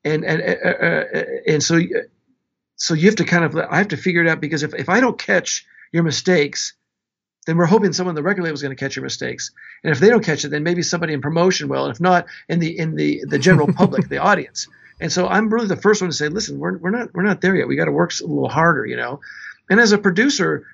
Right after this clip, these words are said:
Speaker 1: me working harder means more days. And if I'm getting paid a flat fee, it doesn't mean I get any more money. I'm actually getting less money per day. So when I say, "Let's work a little longer, a little harder on it,"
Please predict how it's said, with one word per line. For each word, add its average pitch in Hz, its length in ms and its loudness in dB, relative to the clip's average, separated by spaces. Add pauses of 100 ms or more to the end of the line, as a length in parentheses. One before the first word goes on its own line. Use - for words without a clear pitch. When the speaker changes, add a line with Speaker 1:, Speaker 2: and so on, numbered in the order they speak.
(120)
Speaker 1:
me 214 180 4
working 202 360 2
harder 147 640 -2 (280)
means 147 300 2
more 165 260 4
days. 151 640 2 (300)
And 151 100 -6
if 151 80 -4
I'm 170 120 -2
getting 190 300 0
paid 175 200 0
a 143 60 -4
flat 175 340 -2
fee, 196 200 -2
it - 60 -4
doesn't 226 200 -2
mean 180 100 0
I 147 80 0
get 143 140 -2
any 151 140 -2
more 127 180 -6
money. 156 440 0 (360)
I'm 208 120 6
actually 220 200 4
getting 160 220 4
less 170 220 2
money 156 200 -2
per 160 260 -2
day. 156 480 0 (280)
So 151 160 -2
when 160 140 2
I 214 160 6
say, 165 520 -2 (460)
"Let's 175 220 2
work 165 240 0
a 156 40 -4
little 147 200 0
longer, 165 380 2
a 147 40 0
little 139 160 -2
harder 185 200 2
on 143 120 -2
it," - 100 -10